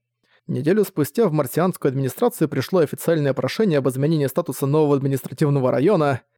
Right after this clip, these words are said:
и на Марсе и Федерации разгорелись нешуточные дебаты.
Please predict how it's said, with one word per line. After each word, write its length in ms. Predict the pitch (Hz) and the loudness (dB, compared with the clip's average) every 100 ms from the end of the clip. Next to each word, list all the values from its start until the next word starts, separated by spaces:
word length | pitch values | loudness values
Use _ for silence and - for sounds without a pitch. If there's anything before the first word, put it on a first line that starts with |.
| _ - | _ -4
и 120 | 190 | 0
на 160 | 220 | 2
Марсе 440 | 143 156 202 - 196 | 2 2 0 0 -2
и 20 | |
Федерации 520 | - 135 127 165 196 | 0 0 2 2 2
разгорелись 540 | 165 127 139 131 151 285 | 0 0 0 2 0 -2
нешуточные 480 | 220 139 - 160 | -4 -4 -2 0
дебаты. 640 | 139 139 139 127 127 - | 0 0 0 0 -2 -4